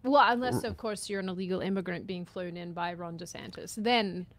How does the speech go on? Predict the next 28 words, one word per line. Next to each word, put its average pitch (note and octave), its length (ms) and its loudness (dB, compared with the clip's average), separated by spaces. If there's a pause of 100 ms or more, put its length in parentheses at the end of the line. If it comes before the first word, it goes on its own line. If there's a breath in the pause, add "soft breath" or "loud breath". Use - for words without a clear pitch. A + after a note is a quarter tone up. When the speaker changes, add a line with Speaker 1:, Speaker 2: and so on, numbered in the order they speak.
(280)
Speaker 1:
people A2+ 200 8
Speaker 2:
Yeah. F2 160 10
Speaker 1:
can - 80 -2
access - 340 -16
it. - 200 -18 (420)
Speaker 2:
I A#2 60 4
gotta C#3+ 280 8
admit, A2 400 6 (1200)
I'm G2+ 180 6
loving D2+ 300 4
it. G1+ 140 -10 (800)
Like, D#2+ 400 -2 (500)
I'm A#2 160 8
Speaker 1:
Yeah. F#2+ 140 8
Speaker 2:
loving F#2 320 4
it G#2+ 260 4 (460)
just - 260 2
because C3+ 320 4
of, A2 260 4 (520)
like, B2 320 6 (520)
I C#3 120 10
don't B2+ 560 6
love A2 320 6
that G#2 220 8
we're G2+ 120 4
using G#2 460 4
humans G2+ 800 4 (120)
to, F2+ 380 6